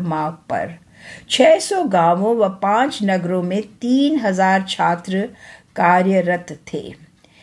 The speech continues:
एक सप्ताह की अवधि तक विभिन्न गांवों व स्थानों तक सामग्री पहुंचाने के लिए पचास लॉरियां,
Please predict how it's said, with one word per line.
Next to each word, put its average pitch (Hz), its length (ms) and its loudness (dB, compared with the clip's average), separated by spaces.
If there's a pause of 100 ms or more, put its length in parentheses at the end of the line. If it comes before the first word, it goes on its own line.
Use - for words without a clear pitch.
(340)
एक 285 340 4
सप्ताह 226 540 0
की 262 320 -4
अवधि 196 640 2
तक 156 140 -2 (200)
विभिन्न 196 600 0
गांवों 175 800 0 (340)
व 214 120 4
स्थानों 220 600 2
तक 214 320 -4 (840)
सामग्री 220 600 4
पहुंचाने 208 600 -2
के 185 180 -4
लिए 139 400 -8 (320)
पचास 233 640 0
लॉरियां, 175 640 2